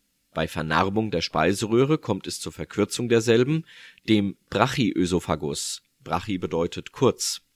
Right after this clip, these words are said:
Dadurch wird ein Großteil des Magens in den Thorax gezogen. Eine gefürchtete Komplikation ist die totale Einklemmung des Magens. Die Entstehung:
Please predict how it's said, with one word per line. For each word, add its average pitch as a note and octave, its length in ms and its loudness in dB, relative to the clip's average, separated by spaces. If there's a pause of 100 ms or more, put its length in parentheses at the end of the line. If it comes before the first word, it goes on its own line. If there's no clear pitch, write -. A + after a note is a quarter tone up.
(440)
Dadurch B2 360 4
wird C#3 160 0
ein F2 140 -4
Großteil B2+ 500 2
des C3 160 -4
Magens G2 500 0
in A2 160 -6
den C3+ 200 -4
Thorax A2 500 -2
gezogen. D2+ 580 -6 (1040)
Eine F#2+ 200 0
gefürchtete D3+ 640 2
Komplikation B2 960 -2
ist - 280 -4
die G#2 120 -4
totale B2 580 -2
Einklemmung G#2 580 -2
des A#2+ 160 -6
Magens. D#2+ 640 -4 (1000)
Die D2+ 80 -2
Entstehung: A2+ 680 0